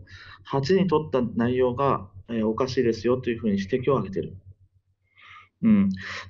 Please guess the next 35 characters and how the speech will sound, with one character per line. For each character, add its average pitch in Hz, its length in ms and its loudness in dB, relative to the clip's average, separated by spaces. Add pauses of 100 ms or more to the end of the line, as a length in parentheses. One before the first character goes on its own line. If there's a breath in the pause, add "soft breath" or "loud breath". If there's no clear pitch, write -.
で、 - 80 4
か 214 160 2
つ 214 100 4
五 - 140 6
番 185 180 6
さ 202 160 2
ん 202 120 -2
っ - 20 -8
て 196 80 4
い - 20 6
う 196 60 4
の 175 80 -4
は 120 80 -2
一 113 60 -6
周 - 240 -10
目 175 100 -4
の 170 80 -4
段 143 240 -6
階 131 240 -2
で、 120 420 2
え 113 120 -2
っ 117 160 -6
と、 110 480 0
霊 147 200 0
能 208 180 4
に 202 120 2
つ 196 100 -4
い 214 60 -2
て 170 80 0
の 120 120 0
せ 127 180 -2
い-、 - 20 -2 (100)
あ 101 80 -6
の、 101 140 -4 (600 soft breath)
考 147 240 0